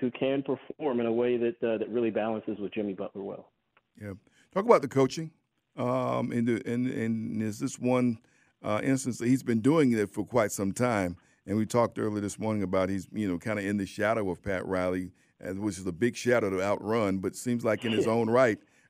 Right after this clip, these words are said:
Speaker 2: um, he's established that. And I think that's really the difference,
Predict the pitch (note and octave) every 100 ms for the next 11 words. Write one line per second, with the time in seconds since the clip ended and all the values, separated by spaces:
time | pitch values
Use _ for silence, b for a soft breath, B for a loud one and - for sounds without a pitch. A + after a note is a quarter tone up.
0 | - G#2 G2+ G#2 G#2+ B2+ D3 A#2+ - B2
1 | A2+ A2 G2+ G#2+ A2 A2+ G#2+ C3+ C#3+ C3
2 | C3+ D#3+ - G#2 F#2 F2+ D#2 F2 - D#2+